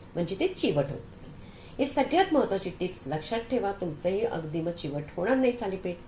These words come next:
आता हे पाच मिनिटं झाली, पटकन त्याला उलट करायचं. तुम्हाला उलट करूनही दाखवते बघा, किती मस्त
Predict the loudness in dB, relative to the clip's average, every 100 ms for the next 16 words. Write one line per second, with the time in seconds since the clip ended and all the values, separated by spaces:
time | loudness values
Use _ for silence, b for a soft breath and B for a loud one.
0 | B B B B -6 -2 0 0 -2 -2
1 | -4 -2 2 2 2 -2 -8 B B B
2 | B B 0 2 2 4 4 4 4 2
3 | 2 2 4 4 2 0 0 0 0 0
4 | 0 0 0 2 4 4 2 -2 -2 -2
5 | -4 -4 -2 0 0 0 -4 -6 -6